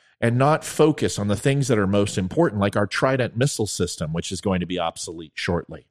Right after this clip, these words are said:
how contaminated water supplies could spread something ten times worse than covid and hit a small town or an airport and then spread it across the world. We have to get smarter. We have to start thinking that this next war that we're gonna fight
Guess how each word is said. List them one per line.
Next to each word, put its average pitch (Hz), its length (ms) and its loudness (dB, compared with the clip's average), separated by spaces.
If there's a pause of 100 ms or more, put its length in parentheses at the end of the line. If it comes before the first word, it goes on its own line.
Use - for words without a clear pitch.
(840)
how 131 380 4 (440)
contaminated 139 720 2
water 135 300 4
supplies 80 560 -4
could 120 200 0
spread 131 360 2
something 131 360 0
ten 170 280 2
times 98 340 0
worse 92 260 0
than 92 200 -4
covid 120 460 2 (360)
and 127 100 6
hit 135 220 6
a 143 60 2
small 143 400 2
town 139 400 2
or 98 180 4
an 101 160 -2
airport 123 520 0
and 117 120 2
then 123 100 4
spread 139 340 2
it 110 120 0
across 110 380 -2
the 101 100 -6
world. 113 320 0 (320)
We 190 220 2
have 180 400 2
to 151 80 0
get 127 240 2
smarter. 135 640 0 (600)
We 165 160 6
have 180 220 4
to 180 100 -4
start 147 320 2
thinking 139 460 0
that 117 180 2
this 147 220 4
next 147 400 2
war 143 360 4
that 110 140 2
we're 123 140 2
gonna 117 160 -2
fight 151 360 0